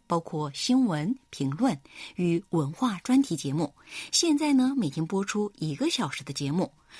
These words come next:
通过迅速、公正、客观的新闻以及 K-pop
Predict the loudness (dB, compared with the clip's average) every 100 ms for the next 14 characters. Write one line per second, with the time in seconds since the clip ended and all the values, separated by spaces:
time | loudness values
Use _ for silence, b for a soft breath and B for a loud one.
0 | B 0 2 2 0 0 -2 2 4 4
1 | 0 -2 _ _ 4 6 6 2 -4 _
2 | -2 -2 2 2 2 2 4 4 2 0
3 | -4 B B -4 0 0 0 -2 -2 -2
4 | -2 -6